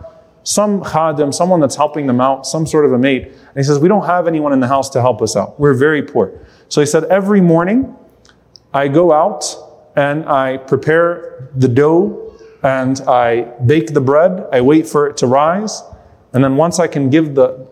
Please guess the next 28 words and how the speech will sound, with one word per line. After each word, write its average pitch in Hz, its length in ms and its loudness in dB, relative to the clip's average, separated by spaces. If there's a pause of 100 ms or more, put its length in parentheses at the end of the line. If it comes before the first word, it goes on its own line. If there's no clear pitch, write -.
at 139 160 0
least 160 220 2
the 151 80 -2
bread 160 380 2
to 160 80 -6
my 147 160 0
family," 170 480 2 (460)
he 214 120 2
says, 226 240 2
"then 208 140 0
I 202 60 2
make 214 180 0
wudu 202 260 4
and 185 100 -2
I 165 60 2
come 175 180 -2
out 175 140 -2
to 156 80 -4
the 147 80 0
people 160 260 0
and 135 80 2
I 127 40 2
start 135 260 0
taking 117 280 -2
care 117 160 2
of 104 100 -2
their 101 80 -2
affairs." - 440 -14